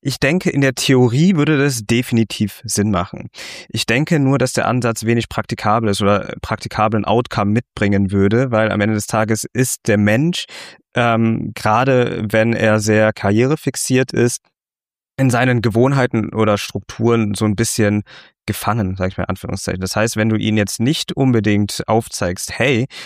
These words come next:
das ist der Impact von, von deiner, ähm, fehlenden Regeneration", sondern einfach nur fragst, "Hey, hast du jetzt heute gegessen, hast du heute geschlafen?", dann ist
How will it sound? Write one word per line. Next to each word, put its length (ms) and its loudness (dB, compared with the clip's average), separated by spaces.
das 180 -2
ist 160 -2
der 140 -2
Impact 480 0
von, 340 0
von 320 0
deiner, 560 0
ähm, 380 0
fehlenden 400 0
Regeneration", 880 -2
sondern 240 0
einfach 240 -2
nur 140 -4
fragst, 440 -2
"Hey, 160 2
hast 240 -2
du 40 2
jetzt 380 -2
heute 220 0
gegessen, 280 -2
hast 140 -4
du 80 2
heute 160 0
geschlafen?", 340 -4
dann 120 0
ist 200 -2